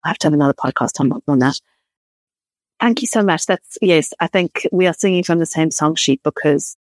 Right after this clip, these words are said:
our needs are everything, basically, like, really tending to ourselves and, and, and noticing that we're important enough to do that. Like what you talk about, about authorizing, so important.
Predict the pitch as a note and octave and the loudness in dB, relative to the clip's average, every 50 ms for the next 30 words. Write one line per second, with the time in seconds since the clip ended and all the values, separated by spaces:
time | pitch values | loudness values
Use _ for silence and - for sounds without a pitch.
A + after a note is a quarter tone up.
0 | _ _ _ - F3+ F3+ F3+ F3+ F3+ E3+ E3 D#3+ - - D3 E3+ F#3+ - E3+ - | _ _ _ 0 2 2 2 2 2 2 2 2 0 2 2 2 2 2 0 0
1 | - - - - D#3 - - - - - - - - _ _ _ - - C3 - | -2 -4 -4 -6 -8 -8 -8 -10 -10 -8 -8 -10 -10 _ _ _ -4 -2 0 2
2 | D3+ D3+ D3 D3+ D#3 C#3+ - - - D3+ D3 C#3+ D#3 D3+ - - C#3 B2+ B2+ - | 2 4 4 4 2 0 -2 0 0 0 2 2 0 -2 -2 -2 -4 -4 -4 -4
3 | - - C#3+ C#3 - _ _ _ _ - C#3+ C3+ C#3 D3+ - - D#3 C#3+ C#3+ D3 | -2 -2 -2 -2 -6 _ _ _ _ 0 0 0 0 0 -2 -2 0 0 0 -2
4 | - _ _ _ _ _ _ D#3 D3+ D3+ D#3+ D#3 D#3 D#3+ D#3 - - - - D3 | -4 _ _ _ _ _ _ 0 0 2 2 2 0 0 -2 -4 -6 -2 0 2
5 | D3+ D3+ - - _ _ _ _ _ _ _ _ - D#3 D#3 D#3 D#3 D3+ D3+ - | 2 0 -2 -4 _ _ _ _ _ _ _ _ -2 0 2 2 2 2 0 0
6 | - - E3 - - F3+ - - D3 C3 - _ _ _ _ - C#3 B2+ B2 - | -2 -2 -2 -2 -4 -8 -2 -2 -2 -2 -2 _ _ _ _ 2 2 4 4 2
7 | - - - - - - _ _ _ _ _ _ _ _ - C3+ C3 - D3 - | 0 -2 -4 -6 -10 -14 _ _ _ _ _ _ _ _ -4 -4 0 0 0 0
8 | - D3 C#3+ - C#3 - - C3+ C3+ C3 C3 C3+ - - C#3+ D3 - - C3+ B2+ | 2 0 2 2 0 0 2 0 2 2 2 2 2 2 2 0 0 0 0 0
9 | C3 C#3 C#3 C#3 - - B2+ - - _ _ _ _ _ - - D#3 C#3+ C3+ C3 | 2 0 -2 -2 -4 -6 -6 -6 -8 _ _ _ _ _ -4 0 2 2 2 0
10 | - - - - - - - - | 0 -4 -6 -6 -6 -10 -10 -12